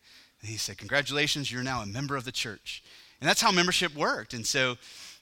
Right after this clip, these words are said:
um, that was my first experience. The way we do it here is we, we put together a membership class so you can come and learn a little bit more about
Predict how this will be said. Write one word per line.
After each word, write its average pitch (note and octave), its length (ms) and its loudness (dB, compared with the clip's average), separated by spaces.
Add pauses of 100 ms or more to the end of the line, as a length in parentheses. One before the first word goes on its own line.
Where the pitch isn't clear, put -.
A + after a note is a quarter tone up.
um, C3+ 340 2
that D3 100 2
was D3+ 100 0
my D3 160 4
first D3 260 -2
experience. C#3 420 -2
The D3+ 60 -4
way D3 120 2
we D#3 120 2
do D3+ 160 0
it C#3 80 0
here D3+ 280 0
is A#2+ 120 -2
we, C3 300 -2
we B2+ 140 -4
put C#3+ 340 -10
together C3 260 -2
a A#2 40 0
membership B2+ 340 -2
class C#3+ 400 -4
so - 140 2
you A2 120 -6
can B2 160 -10
come C3 340 -4
and G#2 100 -8 (260)
learn C3 560 0
a G3 40 -14
little F#3+ 140 -4
bit F#3+ 140 0
more G3 240 -2
about D3 300 4